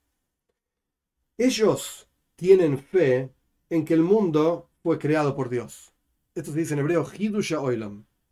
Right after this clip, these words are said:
Y que el pueblo de Israel salió de Egipto.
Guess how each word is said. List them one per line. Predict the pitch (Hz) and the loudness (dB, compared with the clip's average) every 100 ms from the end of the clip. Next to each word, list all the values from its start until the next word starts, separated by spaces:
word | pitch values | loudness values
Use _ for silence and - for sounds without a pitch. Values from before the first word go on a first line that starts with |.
| _ _ _ _ _ _ _ _ _ - | _ _ _ _ _ _ _ _ _ -2
Y | 208 214 208 202 | 2 4 2 2
que | - 175 | 0 -2
el | 151 | 2
pueblo | 190 185 | 4 4
de | |
Israel | 160 175 180 | 4 0 -2
salió | 160 170 | 0 0
de | 160 | 0
Egipto. | 143 117 110 101 | -2 -8 -12 -18